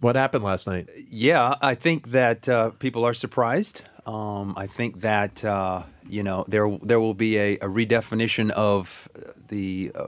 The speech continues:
Speaker 2: political landscape and the approach to, uh, campaigns and how those campaigns are tracked <laughs> and monitored,
Speaker 1: Yeah.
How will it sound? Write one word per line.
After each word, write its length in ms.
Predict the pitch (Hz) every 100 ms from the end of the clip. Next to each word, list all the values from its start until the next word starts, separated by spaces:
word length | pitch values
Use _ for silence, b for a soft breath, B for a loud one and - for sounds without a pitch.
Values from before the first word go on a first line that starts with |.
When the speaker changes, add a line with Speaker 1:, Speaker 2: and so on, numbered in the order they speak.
| -
Speaker 2:
political 380 | - 117 113 104
landscape 500 | 107 107 - 101 98
and 100 | 92
the 60 |
approach 420 | 85 - 107 98 -
to, 420 | 110 104 95 92
uh, 400 | 87 87 85 80 80
campaigns 640 | - 90 113 117 151 190 - B B -
and 120 | 101
how 100 | 113
those 160 | 113
campaigns 600 | - 120 107 120 117 110
are 180 | 92 101
tracked 520 | - - 113 127 -
<laughs> 40 | 117
and 180 | 101 101
monitored, 540 | 101 123 127 175 233 -
Speaker 1:
Yeah. 240 | 113 107